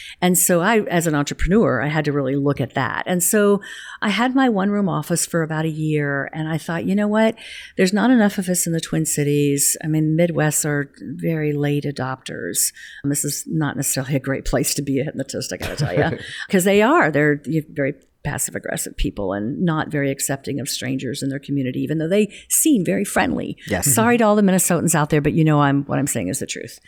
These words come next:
Speaker 1: <laughs> So I wanted to raise the level of professionalism around hypnosis.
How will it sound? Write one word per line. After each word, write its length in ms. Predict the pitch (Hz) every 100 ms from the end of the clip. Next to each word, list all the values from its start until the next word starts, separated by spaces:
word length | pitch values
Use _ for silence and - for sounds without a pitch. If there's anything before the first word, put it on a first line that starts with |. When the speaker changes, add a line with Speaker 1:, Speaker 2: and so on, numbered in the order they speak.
| -
Speaker 1:
<laughs> 240 | 117 107 226
So 480 | - - 233 202 196 - 269
I 240 | - 240 302
wanted 380 | 262 247 240 226 -
to 460 | 208 196 190 190 190 - -
raise 520 | 160 190 220 269 269
the 100 | 269
level 880 | 220 175 165 160 160 160 156 156 -
of 640 | - 156 156 156 151 147 143 - - - _ - 175 -
professionalism 920 | 185 175 - 156 143 143 135 143 135
around 340 | - 143 143 143
hypnosis. 680 | 151 131 127 131 123 131